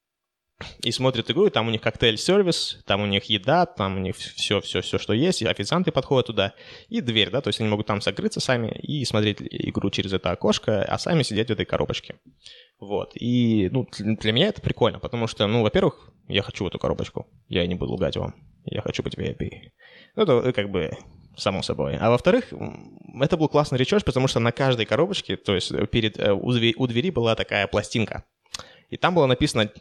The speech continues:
какая компания ей владеет. То есть так получается, что если ты какая-то крупная корпорация в, в Канаде,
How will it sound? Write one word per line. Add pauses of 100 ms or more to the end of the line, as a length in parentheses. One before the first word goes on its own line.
какая
компания
ей
владеет.
То
есть
так
получается,
что
если
ты
какая-то
крупная
корпорация
в,
в
Канаде,